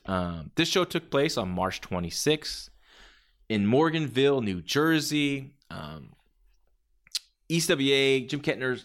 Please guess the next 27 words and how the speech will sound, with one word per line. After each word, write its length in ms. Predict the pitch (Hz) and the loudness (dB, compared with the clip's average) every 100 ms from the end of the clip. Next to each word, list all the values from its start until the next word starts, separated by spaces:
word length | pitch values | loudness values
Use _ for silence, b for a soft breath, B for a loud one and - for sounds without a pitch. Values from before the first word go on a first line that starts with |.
| - | -10
you 100 | 104 | -10
know, 80 | 92 | -8
he 140 | 107 | -4
sold 500 | 120 - 151 165 143 | -2 0 2 2 0
it 140 | 101 - | -2 -6
in 100 | 92 | -12
two 160 | - | -10
thousand 260 | 127 95 92 | -6 -6 -6
ten 340 | - 123 117 | -4 -4 -4
to 360 | 104 95 87 87 B B B B - | -4 -4 -4 -8 B B B B -2
Matt 340 | 117 131 131 - _ _ _ _ _ _ | 0 0 -4 -8 _ _ _ _ _ _
Tartaglia 920 | - 104 98 147 180 143 113 95 92 - | -4 -4 -4 -4 -4 -2 -2 -4 -6 -6
and 300 | 98 95 92 | -6 -6 -8
Joe 460 | - 120 120 113 107 | -4 2 4 4 2
Zanoli, 800 | 98 101 160 170 113 104 98 - | 0 0 2 2 2 2 0 -2
and 180 | 95 95 | -2 0
in 200 | 92 92 | 0 0
two 160 | 127 | 2
thousand 100 | 113 | 2
nineteen, 560 | 98 98 - 139 131 120 | 2 -2 -2 0 0 0
Tartaglia 680 | 202 - 151 175 135 120 110 | -2 0 0 0 0 0 0
sold 540 | - 104 101 95 92 B B B | -2 -2 -2 -4 -6 B B B
the 80 | 101 | -2
promotion 400 | 104 95 - 87 | 0 2 -2 -4
to 320 | 92 87 87 | -2 -2 -2
Zanoli. 520 | 87 101 117 101 85 | 0 2 2 2 -2
So, 280 | - 101 | -2 -2